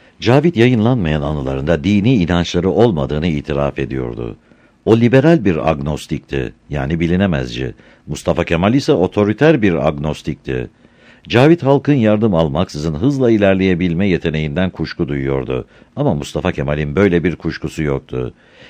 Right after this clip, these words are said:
İkisinin arasındaki mücadele amaçlardan çok araçlar üzerine kurulmuştu.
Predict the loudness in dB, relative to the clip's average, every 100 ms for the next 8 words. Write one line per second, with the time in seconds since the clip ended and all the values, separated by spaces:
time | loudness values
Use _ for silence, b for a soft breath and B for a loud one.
0 | B -2 -2 2 2 2 2 0 0 -2
1 | 0 0 0 -2 0 0 2 2 0 2
2 | 0 2 0 0 0 2 4 2 2 2
3 | 0 -2 -2 -4 -4 -4 -4 -8 -8 -6
4 | -6